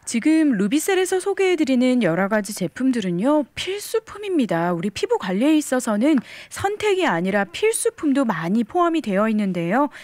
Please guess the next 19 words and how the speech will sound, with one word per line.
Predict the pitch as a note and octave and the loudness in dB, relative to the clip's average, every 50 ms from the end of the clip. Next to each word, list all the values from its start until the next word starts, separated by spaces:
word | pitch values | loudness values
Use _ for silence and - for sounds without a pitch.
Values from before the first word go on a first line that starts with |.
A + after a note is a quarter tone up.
| - - - - | -20 -20 -16 -4
미스트뿐만 | G3 A3+ B3 B3 - - - B3 - C4+ C4 B3+ B3 A#3 | 0 0 0 0 0 -4 -6 -6 -4 -2 0 0 2 2
아니라 | G3 D#3+ D#3+ E3 F3 F3+ F3+ F3 E3+ | 0 0 -2 0 0 0 0 0 -2
지금 | - - A3+ F#3 G#3+ G#3+ | -4 -6 -6 -2 -2 -4
소개해주신 | G#3+ - D4+ - D4 C4+ B3+ - - - A3+ A3 A3 | -2 -2 -2 0 0 0 0 -2 -4 -4 -4 -2 -2
선크림, | - - E4 E4 E4 - - G#3 G#3+ B3 D#4+ A4 G#4 _ _ - _ _ _ - | 0 0 0 -2 -2 -4 -4 -4 -2 0 -2 -2 -4 _ _ -20 _ _ _ -16
비비크림, | - - A3+ G#3+ A#3 C4 B3+ - - G#3 F3+ F#3+ B3 D#4+ G4+ - - _ _ _ _ | -4 -2 0 2 2 2 0 0 -6 -6 -4 -2 -2 -2 -4 -6 -12 _ _ _ _
포밍 | - E4 F4 E4+ F4 E4+ D#4+ | -2 0 0 2 2 0 0
클렌저 | - - A3 G3 F#3 F3 F3 B3+ C4+ C4 B3 - - - - - - | -2 -4 -4 -2 -2 0 0 0 0 0 -2 -6 -16 -20 -20 -18 -10
반드시 | - - G#3+ F#3+ G3 G#3 G#3+ D4+ D#4 - E4+ E4 | -6 -2 -2 0 2 2 2 0 0 0 0 -2
소비가 | - - - - A4+ - A4+ A4+ G#4 G4+ F#4+ | -4 -6 -2 -2 0 2 2 2 2 0 -2
되는 | F#4+ - - F#3 G#3 G#3 G#3+ C4+ D4+ C#4+ | -2 -6 -6 -2 0 2 4 4 2 2
제품이기 | - F#3 G#3+ - - D4 E4 E4 C#4+ D4 - | 0 -4 -10 -8 -4 0 0 2 2 0 0
때문에 | - G#3+ F#3+ F#3 F#3+ B3+ D4 C4+ - - - - - - - | 0 -2 -2 0 0 2 0 0 0 -4 -14 -20 -20 -14 -2
이왕 | - G#3+ A#3 C#4 E4+ G4+ G#4+ G#4 F4 | 2 4 4 4 4 2 2 0 0
내가 | A3 E3 F3 F3 F#3+ F3+ F#3 G3+ G#3+ F#3+ D#3 C3 - - - _ | 0 0 0 0 0 0 2 0 0 0 0 -2 -4 -6 -12 _
평소에도 | - - G#4 G#4 G4 - F#4+ F4 D#4+ - D4 A3+ | -8 -6 -6 -6 -2 -2 0 0 2 2 0 -2
매일 | F3 D#3 F3 F3+ G#3+ C4+ D#4 E4 | 0 0 2 2 4 6 4 4
쓰는 | - - D#4+ D4 D4+ C#4 | 2 0 0 0 0 0
제품이라면 | - G3+ F3 - - C#4 C4 B3+ A3+ G3+ F#3 E3 D3 D3 D#3 E3+ F3+ E3 D3 | 0 -4 -6 -4 -2 -2 0 0 0 0 -2 -2 -2 -2 -2 -2 -2 -2 -4